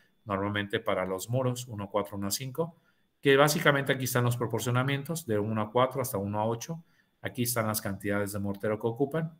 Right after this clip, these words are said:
varía desde punto tres hasta punto diecisiete, eh, de, de mortero, de tonelada de mortero, por cada metro cúbico de, eh, de mezcla. La arena, aquí está también la cantidad de arena y la cantidad de agua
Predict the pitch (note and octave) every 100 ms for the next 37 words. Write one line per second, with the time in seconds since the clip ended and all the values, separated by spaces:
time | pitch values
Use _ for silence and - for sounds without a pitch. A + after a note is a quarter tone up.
0 | _ _ A#2+ G#2 G2+ G#2+ G#2+ G#2 G2 G2
1 | B2 B2+ B2+ B2 C#3+ A2 - F#2 G2+ G2+
2 | G2+ G2 - - A#2 C#3 D3+ - _ _
3 | _ _ - F2+ F2+ F#2 F2+ F2+ G#2+ G2
4 | G2+ G2+ - A#2 C#3 C#3+ G#2+ F#2 F#2 F#2+
5 | G2 G2+ G2 G2 G2+ A#2+ A#2 D3 - _
6 | _ _ _ _ - A#2 A2+ A2 A2 G#2+
7 | G#2 - G#2+ - G2+ G2 G2+ F#2+ F#2 F2+
8 | F#2 - _ - G2+ F2 E2+ E2+ E2+ F#2
9 | F#2+ - A#2+ F#2+ G2 G2 F#2+ - E2+ -
10 | - - - _ _ _ _ _ _ -
11 | - A2 A2+ B2 C#3 D3 G#2 - G#2+ G#2
12 | G2+ A2 B2 A#2+ F#2 F#2+ G2 G#2 A#2+ B2+
13 | - - G2 G2 F#2 G2+ G2+ G2 G2 G#2+